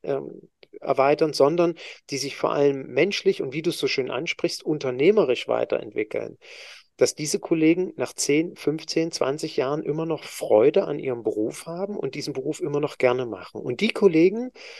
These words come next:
die, und das, ich weiß gar nicht, ob das eine bewusste, das ist ja keine bewusste Entscheidung, sich nicht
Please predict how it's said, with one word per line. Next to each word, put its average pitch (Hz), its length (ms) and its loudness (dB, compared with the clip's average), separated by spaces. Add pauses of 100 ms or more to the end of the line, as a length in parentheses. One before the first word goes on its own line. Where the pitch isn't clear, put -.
(720)
die, 135 360 6 (1700)
und - 240 -2
das, - 180 0 (220)
ich 78 140 -6
weiß 127 200 6
gar 131 120 4
nicht, 135 100 2
ob - 80 4
das - 140 -6
eine 123 100 -2
bewusste, 120 480 -4
das 139 140 -2
ist - 80 -6
ja 127 100 -2
keine 139 240 0
bewusste 117 400 0
Entscheidung, 131 540 0
sich - 360 -4
nicht - 560 -2